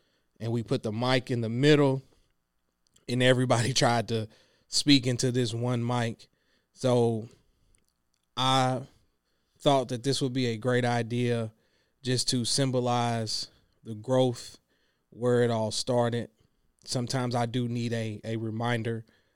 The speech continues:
I get kinda down in the dumps when I'm sitting here feeling like I'm begging and pleading for people to subscribe to the channel and things like that. And I'm real particular about that. Like,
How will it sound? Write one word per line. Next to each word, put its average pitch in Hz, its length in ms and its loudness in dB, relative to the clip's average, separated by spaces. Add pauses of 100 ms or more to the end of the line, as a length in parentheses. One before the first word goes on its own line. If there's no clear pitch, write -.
(100)
I 110 80 -8
get 110 220 -6
kinda 120 240 -2
down 120 360 -4
in 117 120 -4
the 113 80 -6
dumps 117 640 -6
when 117 180 -6
I'm 110 160 -6
sitting 123 240 -2
here 113 320 -4 (400)
feeling 123 220 2
like 117 160 -2
I'm 113 180 -4
begging 123 460 2
and 104 120 -8
pleading 131 460 2 (220)
for 113 120 -8
people 123 340 0
to 120 280 -4
subscribe 113 600 -2
to 117 120 -4
the 104 80 -8
channel 113 480 0
and 107 140 -4
things 110 240 -4
like 107 220 -8
that. 113 220 -4 (440)
And 120 560 0 (200)
I'm 127 220 -2
real 135 260 4
particular 120 640 0
about 101 340 -8
that. 104 160 -12
Like, 101 280 -8